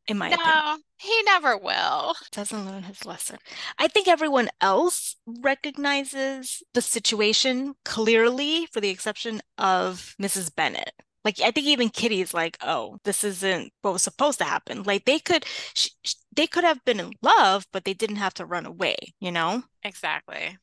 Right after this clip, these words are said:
Speaker 1: So in
Speaker 2: Sorry, I
Speaker 1: that
Speaker 2: got distracted.
Speaker 1: aspect, he is actually lucky that this isn't going to happen again.
Speaker 2: Yeah, that's true.
Speaker 1: Seemingly.
Speaker 2: But the rest of the chapter, I don't know if you have anything to add, but the rest of the chapter is basically just kind of the logistics of what happened. Missus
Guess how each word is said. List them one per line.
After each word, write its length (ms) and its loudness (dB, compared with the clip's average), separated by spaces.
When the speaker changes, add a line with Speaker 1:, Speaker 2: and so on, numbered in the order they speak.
Speaker 1:
So 200 -4
in 0 -
Speaker 2:
Sorry, 100 -2
I 40 -4
Speaker 1:
that 220 2
Speaker 2:
got 0 -
distracted. 480 0
Speaker 1:
aspect, 340 -2
he 640 -6
is 560 0
actually 380 -4
lucky 720 -2
that 180 -2
this 240 -8
isn't 360 -2
going 300 -6
to 100 -6
happen 380 -6
again. 640 -8
Speaker 2:
Yeah, 420 2
that's 260 -8
true. 280 -8
Speaker 1:
Seemingly. 580 -10
Speaker 2:
But 200 0
the 100 0
rest 280 2
of 80 0
the 100 2
chapter, 340 0
I 140 2
don't 140 2
know 100 2
if 140 -4
you 80 -8
have 140 -6
anything 380 -10
to 60 -2
add, 340 0
but 100 -6
the 80 -10
rest 220 0
of 80 0
the 40 -6
chapter 380 -2
is 160 -4
basically 500 -6
just 200 -8
kind 180 -4
of 140 -4
the 60 -8
logistics 600 -4
of 80 -10
what 140 -8
happened. 600 -4
Missus 300 -6